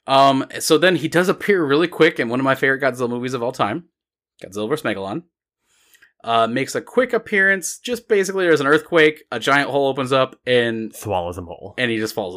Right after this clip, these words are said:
Speaker 1: in. And Anguirus just falls in. It's like, that's all we see of him.
Speaker 2: And then the next time we see him, he's coming out of a hole.
Speaker 1: He's like, "Thanks for showing up, bud."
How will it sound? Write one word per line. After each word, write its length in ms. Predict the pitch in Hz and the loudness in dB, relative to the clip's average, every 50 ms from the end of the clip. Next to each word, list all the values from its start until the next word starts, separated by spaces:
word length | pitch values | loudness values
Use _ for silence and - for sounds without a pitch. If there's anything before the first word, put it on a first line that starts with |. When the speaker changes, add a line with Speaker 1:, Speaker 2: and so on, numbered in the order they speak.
| 90 87 | -12 -14
Speaker 1:
in. 140 | 87 87 - _ | -14 -18 -18 _
And 160 | - 110 104 98 | -10 -8 -8 -6
Anguirus 220 | 104 101 95 - | -6 -8 -8 -10
just 120 | - - | -12 -10
falls 220 | - 98 92 87 92 | -10 -10 -10 -12 -14
in. 80 | 90 90 | -14 -12
It's 100 | 101 110 | -8 -6
like, 140 | 139 147 156 | -6 -2 0
that's 180 | 247 254 226 233 | 0 2 4 6
all 120 | 226 202 | 6 6
we 60 | 175 151 | 6 4
see 180 | - 147 110 90 | 2 0 -2 -4
of 80 | 85 | -4
him. 160 | 87 90 - _ _ _ _ _ _ - | -8 -12 -14 _ _ _ _ _ _ -6
Speaker 2:
And 140 | 156 160 175 | -4 -2 0
then 120 | 170 165 165 | 2 2 2
the 60 | 170 | 2
next 140 | 185 180 - | 0 0 0
time 140 | - 139 117 | 0 0 2
we 100 | 110 101 | 2 0
see 200 | - - 107 95 | -2 -4 -4 -4
him, 140 | 98 104 | -4 -4
he's 100 | 110 104 | -4 -6
coming 320 | - - 113 107 104 98 - | -6 -6 -4 -4 -4 -4 -2
out 180 | - 123 160 143 | 0 0 0 2
of 80 | 107 | 0
a 100 | 98 95 | 0 -2
hole. 480 | 92 - - - 98 90 85 87 95 110 | -2 -2 -4 -4 -4 -2 -2 -4 -4 -4
Speaker 1:
He's 100 | 127 135 | -4 -2
like, 120 | 123 120 | -2 0
"Thanks 140 | 127 151 151 | 0 0 0
for 60 | - | 0
showing 200 | 151 - 160 143 | 0 0 0 0
up, 80 | 117 95 | 0 0
bud." 160 | 110 107 - | -2 -2 -4